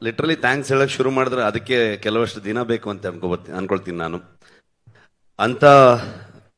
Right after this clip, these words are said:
ಆ, ದೊಡ್ಡ ಜರ್ನಿ. Mostly ಈ ಸಿನಿಮಾ ಕಂಪ್ಲೀಟ್ ಮಾಡಕ್ ಆಗ್ತಿರ್ಲಿಲ್ಲ, ಅಷ್ಟೊಂದು ಅಡೆತಡೆಗಳು. ನನಗೆ ತುಂಬಾ ಸ್ಟ್ರೆಂತ್ ಆಗಿ ನನ್ನನ್ನ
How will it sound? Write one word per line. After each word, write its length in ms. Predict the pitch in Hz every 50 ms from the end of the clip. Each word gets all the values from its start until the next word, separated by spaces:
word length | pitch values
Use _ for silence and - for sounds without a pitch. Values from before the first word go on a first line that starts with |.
| _ _ _ -
ಆ, 320 | 101 92 90 90 87 87 85 85 - - - _ _ _ _ _ _ _ _ _ _ _ _ _ _ _ _ _ _ _ _ _ _ _ _ _ _ _ _ _ _ _ _ _ _ _ _ _ _ _ -
ದೊಡ್ಡ 240 | 104 113 110 107 151
ಜರ್ನಿ. 440 | 143 113 120 120 113 113 123 117 - - - _ _ - - _ _ _ _ _ _ _ _ _ _ _ _ _ _ _ _ _ _ -
Mostly 300 | 120 143 160 151 - 165
ಈ 40 | 160
ಸಿನಿಮಾ 320 | 143 127 143 139 147 151 143
ಕಂಪ್ಲೀಟ್ 320 | 135 131 127 139 143 139
ಮಾಡಕ್ 220 | 135 131 135 120
ಆಗ್ತಿರ್ಲಿಲ್ಲ, 500 | 120 110 107 - - 117 107 107 98 90 90 - - _ _ _ -
ಅಷ್ಟೊಂದು 500 | 101 - - - 135 131 131 135 131 120
ಅಡೆತಡೆಗಳು. 640 | 110 110 120 113 - 113 110 113 101 110 113 143 - - _ _ _ _ _ _ _ _ _ _ _ _ _ - -
ನನಗೆ 340 | 113 117 120 113 117 113
ತುಂಬಾ 440 | 107 - - 143 165 - - 196 196
ಸ್ಟ್ರೆಂತ್ 440 | 156 120 - 139 147 147 156 151 151
ಆಗಿ 320 | 143 135 135 127 120 139
ನನ್ನನ್ನ 340 | 135 127 120 117 117 117 113